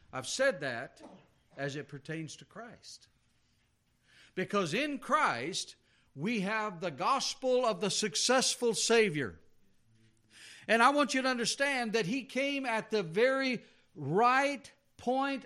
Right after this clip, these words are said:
of time, in the right lineage, and I'm gonna show you that in a minute, uh, at the right place,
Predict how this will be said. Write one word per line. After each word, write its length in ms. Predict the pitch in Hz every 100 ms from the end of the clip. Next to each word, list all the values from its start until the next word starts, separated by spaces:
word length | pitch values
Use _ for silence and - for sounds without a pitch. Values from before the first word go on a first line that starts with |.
| -
of 260 | 185 175
time, 680 | - 262 233 147 147 240 233 - _ _ _ _ _ _ _ _ _ _ _ _ _ _ _ _ - 180
in 260 | 220 226
the 140 | 202 190
right 500 | 160 202 262 277 269 190
lineage, 880 | 190 262 320 277 131 110 - - - _ _ 139
and 100 | 165
I'm 120 | 196
gonna 120 | 233
show 220 | - 294
you 160 | 294 240
that 220 | 190 156
in 120 | 156
a 60 | 156
minute, 280 | 170 156 - _ _ _ _ _ _ _ _ _ _ - - _
uh, 380 | 190 190 170 160 - -
at 260 | 202 220 -
the 120 | 202
right 520 | 180 180 233 262 285 - - -
place, 720 | - 277 285 254 - - -